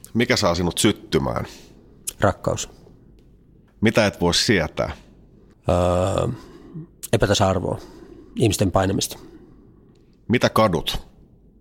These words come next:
Speaker 2: Omaa kylmyyttä avioerojen suhteen.
Speaker 1: Milloin ymmärsit ensimmäisen kerran uivasi valtavirtaa vastaan?
Speaker 2: Öö, seurakuntanuorena.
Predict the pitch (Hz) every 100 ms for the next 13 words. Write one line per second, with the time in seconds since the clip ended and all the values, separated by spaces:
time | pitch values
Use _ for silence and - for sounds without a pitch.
0 | - _ _ _ _ _ _ _ 120 110
1 | 98 131 113 101 95 - 95 104 - -
2 | - - - - _ _ 92 95 92 95
3 | 101 95 - 117 - - - - - _
4 | _ _ _ _ - - 101 143 175 135
5 | 135 131 101 98 117 117 95 90 82 92
6 | 82 98 85 80 78 - - 95 95 82
7 | 85 95 90 - 73 71 - 60 65 67
8 | - - - - - - - _ _ _
9 | _ _ _ _ _ _ _ _ _ _
10 | _ 117 104 101 104 139 110 107 98 101
11 | 98 101